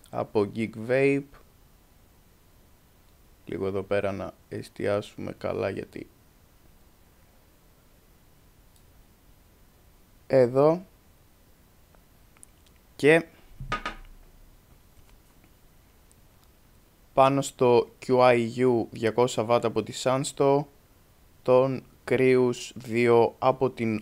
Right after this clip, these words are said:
O B S. Ε, και το Q I U και το, και ο Krius θα γίνουν παρουσίαση.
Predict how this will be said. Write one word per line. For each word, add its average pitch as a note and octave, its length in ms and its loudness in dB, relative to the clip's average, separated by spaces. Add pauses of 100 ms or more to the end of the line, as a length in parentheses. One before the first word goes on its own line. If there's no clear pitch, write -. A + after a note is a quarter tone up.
(100)
O A2 220 2
B - 20 -4
S. F2+ 420 -6 (1300)
Ε, A#2+ 440 2 (760)
και B2+ 180 0
το A#2+ 520 2
Q B2 100 0
I A#2+ 320 4
U A#2+ 340 0 (1080)
και A#2 160 2
το, A2 460 2
και A#2+ 120 -2
ο A2+ 180 2
Krius A2 500 0 (760)
θα G#2+ 800 2 (100)
γίνουν A2+ 460 -4
παρουσίαση. C3 880 -4